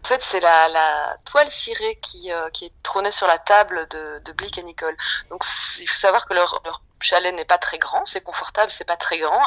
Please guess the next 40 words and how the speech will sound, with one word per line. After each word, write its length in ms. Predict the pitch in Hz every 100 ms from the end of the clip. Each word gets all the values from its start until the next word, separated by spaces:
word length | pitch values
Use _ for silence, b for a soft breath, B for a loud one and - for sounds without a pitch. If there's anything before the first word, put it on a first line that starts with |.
| -
et 260 | 190 175 -
il 60 | 175
y 60 |
a 120 | 180 -
une 140 | 180 - -
énorme, 460 | 277 233 202 202 -
gigantesque 680 | - 233 196 - - 175
table 320 | - 190 190 - B B B B -
au 100 | 190
centre 640 | - 214 220 - - 165
de, 260 | 160 156 - B B -
de, 200 | 170 160
du 100 | -
chalet. 380 | - 170 170 - B B B B
Et 220 | 185 180 170
moi, 100 | 175
je 80 |
trouve 160 | - -
que 80 | 185
c'est, 280 | - 175 147
c'est 160 | -
vraiment 320 | 156 170 180
un 80 | 180
objet 240 | 160 160 170
très 260 | - 220
important 340 | 180 185 - -
chez 220 | - 202
eux, 60 | 254
parce 160 | 202
que 80 | -
c'est 260 | - 170 -
tout 120 | -
ce 80 | -
qui 300 | - 208 185
symbolise 460 | - 185 185 202
la 100 | 185
convivialité. 800 | 170 185 185 180 175 175 - 214
Il 40 | 196
y 60 |
a, 80 | 311